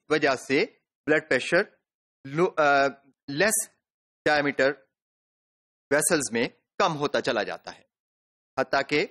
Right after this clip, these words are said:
जब ये ब्लड कैपिलरीज से वेनस सिस्टम में एंटर होता है, तो इसका प्रेशर तकरीबन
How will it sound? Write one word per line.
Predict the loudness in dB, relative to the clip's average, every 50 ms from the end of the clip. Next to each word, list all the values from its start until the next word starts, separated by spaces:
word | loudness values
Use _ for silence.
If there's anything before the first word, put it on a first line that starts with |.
| _ _ _ _ _ _ _ -2
जब | 0 0 0 0 -2 -2
ये | 0 2 2 2 2 -2 _ _
ब्लड | _ -4 -2 0 0 0 0 -2 -4 _ _ _ _ _ _ _ _ _ _ _ _ _ _ _ _ _ _ _ _ _ _ _ _ -2
कैपिलरीज | -2 0 0 0 -2 0 0 -2 -2 -2 -2 -2
से | 0 2 0 0 0 -4 _ _ _ _ _ 0
वेनस | 0 2 2 2 0
सिस्टम | 0 0 -2 0 0 0 0
में | 0 0
एंटर | 0 -2 -2 -2
होता | -4 -4 -2 -2 -2
है, | -2 0 -2 -2 -4
तो | -4 _ _ _ -2 0
इसका | 0 0 0 -2 -4
प्रेशर | -2 0 -2 -2 -2 0 0 0 0 -2 -4 _ _ _ _ -4
तकरीबन | -4 -2 -2 0 0 0 0 0 0 -2